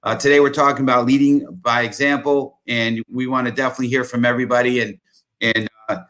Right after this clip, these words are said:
you know, I guess the first question, if you want me to jump in on the first question, right? You know, we'd love to hear from everybody, starting with, how do you lead in your life,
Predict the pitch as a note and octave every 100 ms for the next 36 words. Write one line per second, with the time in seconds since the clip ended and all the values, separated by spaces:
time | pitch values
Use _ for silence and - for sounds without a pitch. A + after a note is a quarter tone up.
0 | _ _ - C3 C#3+ D#3+ F#3 G#3 F3+ F#3
1 | F#3 - E3 E3+ F3+ D#3+ C#3+ D3+ D#3 C#3
2 | C#3 D3+ D#3 D3 C#3 B2+ D#3 C#3+ - D3
3 | - - A#2+ B2 C#3 C#3+ - C3+ C3 B2+
4 | - C#3 C#3 D#3 E3 _ D#3 C#3+ C3+ D#3+
5 | D#3+ C3+ B2 B2 A#2+ - _ - - D3
6 | D3 C#3+ C#3+ C#3+ - _ _ _ _ -
7 | E3 F3+ - _ F#3 F3 E3 C3 D3 -
8 | - -